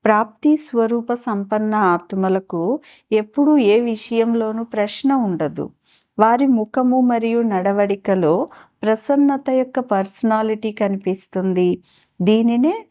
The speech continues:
సంతుష్టత అంటారు. ప్రసన్నత ఒకవేళ తక్కువైనట్లయితే అందుకు కారణం ప్రాప్తి తక్కువగా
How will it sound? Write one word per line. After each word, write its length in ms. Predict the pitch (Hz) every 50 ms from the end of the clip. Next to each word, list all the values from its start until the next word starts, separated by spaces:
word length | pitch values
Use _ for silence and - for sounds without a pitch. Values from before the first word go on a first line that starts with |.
| _ _ -
సంతుష్టత 800 | 202 190 208 208 - - 208 202 - - - 196 185 180 - 190 190 190 175
అంటారు. 460 | 170 170 - - 147 135 131 143 - - - _ _ _ _ _ _ _ _ _ _ _ -
ప్రసన్నత 640 | 202 220 220 226 - 285 277 285 285 285 285 277 285 269 262
ఒకవేళ 340 | 254 254 262 247 247 240 247 240 240
తక్కువైనట్లయితే 1080 | 214 190 - - - 214 214 208 202 202 202 202 196 196 - 180 165 156 - - - 160 233 294 349 - _ _ _ _ -
అందుకు 380 | 208 220 233 240 269 262 285 254 240 -
కారణం 480 | 220 202 202 208 220 233 240 277 370 453 - _ _ _ _ _ _ -
ప్రాప్తి 460 | 214 202 208 240 - - _ - 294 285 285
తక్కువగా 580 | 247 208 - - - 233 220 220 220 208 226 214